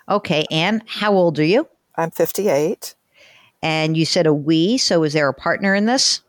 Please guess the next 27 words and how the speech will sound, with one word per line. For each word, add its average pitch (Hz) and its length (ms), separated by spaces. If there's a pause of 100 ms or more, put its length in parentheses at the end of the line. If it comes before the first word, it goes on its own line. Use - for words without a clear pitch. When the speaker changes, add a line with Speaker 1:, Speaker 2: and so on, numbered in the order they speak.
Speaker 2:
Yeah, 180 180
a 180 80
husband. 240 600 (100)
He's 180 220
sixty. - 960 (480)
Speaker 1:
Okay. 135 520
Are 170 40
you 185 160
both 180 260
working? 180 440 (340)
Speaker 2:
Yes. - 460 (480)
Speaker 1:
How - 180
much 196 300
do 151 80
you 139 100
earn? 123 260 (140)
Speaker 2:
Uh, 185 260
my 185 220
gross 202 380
pay 190 240
is 190 100
about 165 240
a 170 60
hundred 165 280
and 175 80
seven 165 300
thousand, 208 640